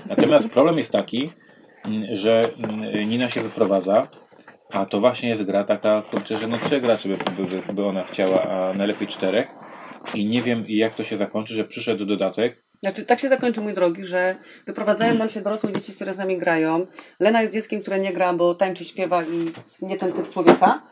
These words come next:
Speaker 2: I niestety jest,
Speaker 1: Mamy
Speaker 2: nadchodzimy, nadchodzi u nas w życiu ten moment, że będziemy się wreszcie spotykać ze znajomymi.
Speaker 1: Proszę państwa, e, trzy rozgrywki mamy w Endeavor. To, to jest dużo jak na, jak na nas.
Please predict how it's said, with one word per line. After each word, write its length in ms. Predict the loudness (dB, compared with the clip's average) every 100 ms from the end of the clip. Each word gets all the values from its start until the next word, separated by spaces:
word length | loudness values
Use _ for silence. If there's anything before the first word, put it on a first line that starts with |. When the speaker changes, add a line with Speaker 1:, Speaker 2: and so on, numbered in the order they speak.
| -20 -20 -16 -2
Speaker 2:
I 60 |
niestety 280 | 0 0 0
jest, 120 | 0
Speaker 1:
Mamy 280 | 4 4 6
Speaker 2:
nadchodzimy, 680 | 4 6 4 4 4 4 2
nadchodzi 520 | 4 6 6 4 2
u 60 | 2
nas 140 | 2
w 40 | 2
życiu 220 | -4 -4
ten 200 | -2 0
moment, 320 | 0 2 0
że 80 | 0
będziemy 280 | -2 0 0
się 120 | 0
wreszcie 420 | 4 4 6 4 2
spotykać 480 | 2 0 4 4
ze 100 | 4
znajomymi. 720 | 4 4 6 6 6 6 4 2 -2 -14 -16 -18
Speaker 1:
Proszę 200 | -10 -2
państwa, 360 | -2 4 4 4 2
e, 140 | 0
trzy 220 | 2 2
rozgrywki 360 | 2 2 -2 0
mamy 200 | 0 2
w 60 |
Endeavor. 420 | 2 2 2 0 -6 -12 _ _
To, 140 | 0 0
to 120 | 4
jest 140 | 2
dużo 200 | 2 -2
jak 120 | -2 -2
na, 220 | -2 0
jak 200 | 2 2
na 80 | 4
nas. 280 | 2 0